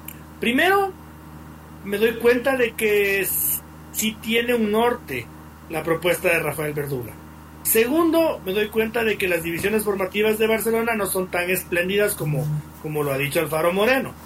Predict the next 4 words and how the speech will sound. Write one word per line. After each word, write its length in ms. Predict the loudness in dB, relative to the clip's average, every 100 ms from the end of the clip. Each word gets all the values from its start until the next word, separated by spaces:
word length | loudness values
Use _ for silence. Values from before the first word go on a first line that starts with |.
| -18 -18 -20 -4
Y 160 | -2 2
tercero, 720 | 2 2 4 4 6 2 0 -10 -16 -6
leo 520 | 2 4 4 2 -2 -8 -20 -20 -6
que 840 | 0 2 2 2 2 2 2 0